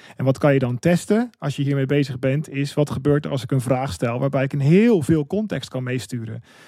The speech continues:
Namelijk, ik heb ooit een boek geschreven, hier is mijn boek, copy-paste. Geef me eens wat kritieken of wat zou een interessant begin zijn voor mijn tweede boek,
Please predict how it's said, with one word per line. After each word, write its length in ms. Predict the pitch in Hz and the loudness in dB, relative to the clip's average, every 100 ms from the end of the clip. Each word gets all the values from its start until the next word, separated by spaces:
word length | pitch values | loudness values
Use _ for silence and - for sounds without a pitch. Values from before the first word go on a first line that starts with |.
| - | -4
Namelijk, 460 | 147 160 151 147 - | 2 2 2 -2 -4
ik 100 | - | -6
heb 140 | 156 | -2
ooit 160 | 165 147 | -2 -2
een 100 | 135 | 0
boek 160 | 170 - | -2 -2
geschreven, 580 | - 139 139 135 143 - _ | -2 4 4 4 0 -4 _
hier 200 | 165 185 | 4 4
is 80 | 156 | 2
mijn 140 | 151 | 2
boek, 280 | 190 196 - | 2 0 -6
copy-paste. 580 | - - - 104 90 - _ _ _ _ _ _ - - _ | -8 -6 -6 -6 -6 -10 _ _ _ _ _ _ -20 -20 _
Geef 380 | 151 151 190 185 | 0 2 4 4
me 80 | 180 | 2
eens 80 | 156 | 2
wat 180 | 160 | -2
kritieken 500 | - 170 214 214 180 | 0 -2 0 0 0
of 200 | 151 135 - | 0 -2 0
wat 180 | 156 - | 0 2
zou 160 | 147 | 0
een 120 | 151 - | 0 -2
interessant 520 | - 160 156 147 139 - | -2 -2 0 0 0 -2
begin 260 | 143 160 | 0 2
zijn 180 | 139 139 | 2 0
voor 100 | 135 | 0
mijn 120 | 127 | -2
tweede 240 | - 175 170 | 0 2 2
boek, 280 | 139 120 | 0 -2